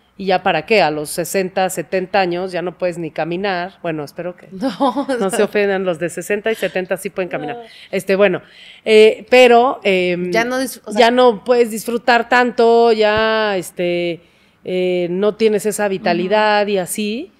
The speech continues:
Speaker 1: Eh, mejor disfrutar mientras estás.
Speaker 2: Y ese es el reto que ahorita muchas empresas están viviendo, porque ya muchos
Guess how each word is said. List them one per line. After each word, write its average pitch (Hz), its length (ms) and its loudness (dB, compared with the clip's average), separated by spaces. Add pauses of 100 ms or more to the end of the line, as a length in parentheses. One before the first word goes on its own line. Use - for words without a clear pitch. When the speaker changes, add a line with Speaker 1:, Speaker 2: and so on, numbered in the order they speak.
(480)
Speaker 1:
Eh, - 180 -4
mejor 226 480 0
disfrutar 254 480 -4
mientras 269 840 -6 (260)
estás. 330 640 -8
Speaker 2:
Y 247 120 -6
ese 269 80 -4
es 269 100 -8
el 302 120 -4
reto 269 280 -4
que 247 80 -8
ahorita 208 220 -6
muchas 226 340 -10
empresas 190 380 -10
están 180 180 -12
viviendo, 165 560 -12
porque 180 340 -10
ya 180 140 -2
muchos 190 680 -6